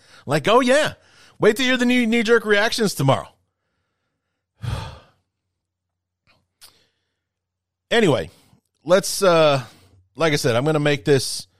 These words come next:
short and sweet, uh, today. It's not going to be a, uh, a highly extensive, uh,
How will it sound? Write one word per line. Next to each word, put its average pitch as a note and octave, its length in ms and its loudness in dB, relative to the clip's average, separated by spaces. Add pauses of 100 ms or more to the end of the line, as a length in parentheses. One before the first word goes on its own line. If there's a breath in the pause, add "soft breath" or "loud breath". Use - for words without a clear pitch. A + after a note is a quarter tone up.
(800)
short D#3 280 2
and B2+ 80 -4
sweet, B2 560 -4 (140)
uh, G2+ 380 -2
today. G2+ 480 -4 (100)
It's A2 240 -10
not B2+ 260 -4
going A#2 260 -2
to A2 60 -6
be G#2+ 400 -4
a, G2 240 -8
uh, F#2 200 -8 (1900)
a G2 60 -10
highly A#2+ 440 -2
extensive, G#2+ 880 -4
uh, G2 360 -4